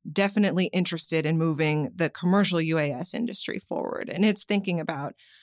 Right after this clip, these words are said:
all of the legislative authorization that needs to be in place and everything that the F A A needs to do to ensure that, uh, U A S are being integrated into the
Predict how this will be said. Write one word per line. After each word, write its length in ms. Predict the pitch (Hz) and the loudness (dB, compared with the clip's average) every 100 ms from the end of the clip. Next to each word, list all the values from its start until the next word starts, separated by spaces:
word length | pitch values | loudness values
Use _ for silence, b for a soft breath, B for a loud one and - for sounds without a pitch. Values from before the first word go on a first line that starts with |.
| b b _ | b b _
all 260 | 202 220 233 | 4 6 6
of 220 | 202 165 | 2 2
the 300 | 165 160 139 - | 0 0 -2 -4
legislative 840 | 170 185 190 190 - 175 170 160 - | 2 2 2 2 2 2 2 -2 0
authorization 800 | 165 160 160 165 214 240 220 190 | 0 0 0 2 4 4 4 4
that 120 | 165 | 2
needs 200 | 180 - | 0 0
to 100 | 170 | -2
be 100 | 165 | -2
in 100 | 160 | -2
place 360 | - 208 202 196 | 0 2 2 2
and 100 | 180 | 0
everything 380 | 196 196 185 | 0 0 -2
that 120 | 175 - | -2 -4
the 140 | - | -4
F 160 | 170 180 | -4 0
A 160 | 175 | 0
A 20 | |
needs 260 | 170 170 160 | 2 0 0
to 100 | 175 | -2
do 320 | 160 156 170 | 0 0 0
to 180 | 208 180 | 0 -2
ensure 560 | 160 156 - 165 175 190 | -2 0 0 2 2 2
that, 280 | 160 156 - - | 0 -2 -6 -6
uh, 120 | 160 | -6
U 220 | 143 175 | -2 2
A 100 | 165 | 2
S 180 | 170 160 | 2 0
are 60 | 160 | -2
being 200 | 160 151 | -2 0
integrated 500 | 175 170 156 - - | 0 0 -2 -2 -2
into 160 | 196 | -2
the 100 | - | -2